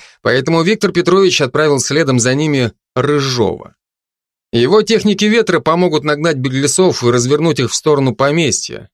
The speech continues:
Угроза уже миновала. Ну а сам Шелест продолжил заниматься текущими делами, которых с каждой минутой становилось всё больше и больше. Люди из тайной канцелярии императора прибыли через три часа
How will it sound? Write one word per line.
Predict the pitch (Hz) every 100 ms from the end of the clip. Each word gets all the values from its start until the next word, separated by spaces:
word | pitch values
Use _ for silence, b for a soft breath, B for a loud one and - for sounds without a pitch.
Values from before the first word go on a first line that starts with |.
| _
Угроза | 113 110 151 131 107
уже | 98 98 95 -
миновала. | 107 107 113 139 104 - _ _ _ _ _ _ -
Ну | 120 117
а | 110
сам | - 143 175
Шелест | 185 202 196 190 - - - b b b -
продолжил | 87 107 151 190 180
заниматься | 139 127 123 151 - 139
текущими | - 127 170 160 - 139
делами, | 123 123 147 185 147 117 b -
которых | 117 120 120
с | -
каждой | - 160 135 131
минутой | 127 143 127
становилось | 107 120 113 117 120 110
всё | - 117
больше | 104 110 120 - 113 - _
и | 110
больше. | 98 98 82 - - - _ _ _ _ _ _ _ _ _ -
Люди | 110 160 160
из | 156 131
тайной | 165 165 156
канцелярии | 131 139 151 151 156 147
императора | 139 131 156 165 123 107
прибыли | 98 135 151 143 139
через | - 135 123 -
три | 143 127
часа | 120 - 156 139